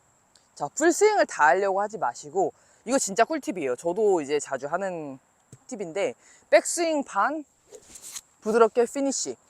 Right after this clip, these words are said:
어, 왜냐면 필드 나와서 저희가 풀스윙을 다 하려고 하다 보면은 굉장히 아이언이 슬라이스도 많이 나고, 어, 뒷땅도 굉장히 많이 나는 경우가 많은데요. 대부분 아마추어 분들이 이제 다 그러실 거예요. 그래서 이런 분들은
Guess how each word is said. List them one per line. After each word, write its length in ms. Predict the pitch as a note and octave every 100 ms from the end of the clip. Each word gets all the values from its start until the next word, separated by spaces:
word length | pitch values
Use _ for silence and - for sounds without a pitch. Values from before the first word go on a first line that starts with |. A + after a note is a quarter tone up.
| _ _ _ _ -
어, 280 | F#3 G#3
왜냐면 340 | F#3+ G3 C#4 B3+
필드 220 | E4 E4
나와서 380 | G4 F4+ D#4+ C4
저희가 400 | G3 E3+ E3+ F3
풀스윙을 580 | - D4+ E4 D#4 C#4 B3
다 160 | E3
하려고 540 | E3 A3 B3 G#3+ G#3+ G3
하다 220 | A#3+ -
보면은 480 | - D#3+ C#3 F#3+ C#3 _ _ _
굉장히 420 | - G3+ G#3 C4+ A#3+ F#3 -
아이언이 640 | D3+ F3+ B3+ B3+ A#3+ B3
슬라이스도 440 | - E4+ F4 -
많이 220 | E3+ B2+
나고, 360 | D#3 B2+ B2 C4+ - _ _ _ _
어, 200 | C#3+ D3
뒷땅도 540 | F3 D#3+ A#3+ A3+ G3
굉장히 420 | E3+ E3+ F3+ G#3
많이 220 | F3 C#3 D#3
나는 240 | C3+ D3
경우가 280 | C#3+ C#3 C#3
많은데요. 520 | A#2 D3 B2 C3 E3 C3 _ _
대부분 320 | - G3+ C4
아마추어 400 | D#3 E3+ C4+ D4+ C4 C4 F#3+
분들이 280 | - F#3 F3+
이제 120 | D3+
다 200 | D3 E3+
그러실 340 | E3 F3 G#3+ G#3
거예요. 220 | B2 G#2+ -
그래서 300 | D#3 D3 F3+ - _ _ _ _
이런 220 | F#3+ B3
분들은 520 | B3 D#3+ C#3+ E3+ G3